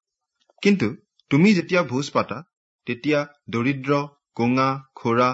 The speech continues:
অন্ধ এইবিলাকক মাতিবা। তাতে তোমাক প্ৰতিদান দিবলৈ তেওঁবিলাকৰ একো নোহোৱাত তুমি ধন্য হবা, কিয়নো ধাৰ্মিকসকলৰ পুনৰুত্থানত তোমাক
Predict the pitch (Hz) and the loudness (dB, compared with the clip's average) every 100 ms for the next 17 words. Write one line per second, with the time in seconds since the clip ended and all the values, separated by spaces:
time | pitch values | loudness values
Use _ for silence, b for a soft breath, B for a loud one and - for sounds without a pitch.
0 | 135 - 113 147 110 92 _ - 135 151 | -4 -6 -4 -4 -6 -10 _ -4 -2 0
1 | 170 170 143 95 92 98 - _ _ _ | -2 -4 -6 -8 -8 -14 -16 _ _ _
2 | _ _ _ _ _ 185 214 208 151 180 | _ _ _ _ _ 0 0 0 0 -2
3 | 180 123 139 151 156 120 120 123 131 135 | -2 -2 0 0 0 -2 0 -2 -2 -8
4 | _ _ 107 113 120 123 - 127 - 104 | _ _ -2 0 0 -2 -2 -4 -4 -8
5 | 156 165 117 123 113 95 _ - 120 131 | -4 -2 -2 -2 -4 -4 _ -6 -4 -4
6 | 104 104 131 127 95 - _ _ _ _ | -4 -4 -4 -4 -8 -14 _ _ _ _
7 | _ _ _ - 135 104 175 _ b b | _ _ _ -2 0 0 -6 _ b b
8 | - 117 117 165 196 180 190 190 190 131 | -6 0 2 2 0 -2 2 2 2 0
9 | 139 147 143 143 143 - 113 117 | 0 0 -2 -4 -4 -4 -2 -2